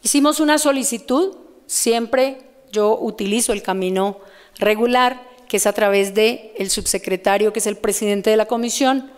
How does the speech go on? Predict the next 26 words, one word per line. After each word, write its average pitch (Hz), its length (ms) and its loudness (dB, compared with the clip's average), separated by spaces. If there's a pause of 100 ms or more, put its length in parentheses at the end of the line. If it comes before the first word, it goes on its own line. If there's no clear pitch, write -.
(340)
el 196 120 -4
licenciado 185 720 2
Alejandro 190 480 -2
Encinas. 277 540 -2 (600)
Hacemos 262 380 0
un 285 120 0
requerimiento, 262 960 0
no 220 100 -4
me 233 60 0
acuerdo 226 260 -2
en 214 60 0
esa 220 140 -2
oportunidad 202 480 -2
si 233 100 -2
eran 214 160 -2
cuatro 220 280 0
o 214 40 -4
cinco 220 300 -4
páginas 220 580 -6 (300)
de 214 220 2
documentación 208 920 0
requerida, 269 520 0 (600)
y 247 100 2
la 233 140 4
respuesta 226 560 0
fue: 196 500 -2